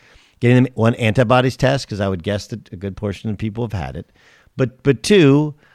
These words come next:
um, somebody's gonna get sick and they're gonna get treated and they're gonna get better. Whereas if you, the longer you wait,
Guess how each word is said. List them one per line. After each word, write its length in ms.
um, 680
somebody's 420
gonna 240
get 160
sick 320
and 100
they're 60
gonna 200
get 160
treated 300
and 80
they're 80
gonna 260
get 200
better. 320
Whereas 640
if 180
you, 120
the 140
longer 400
you 200
wait, 480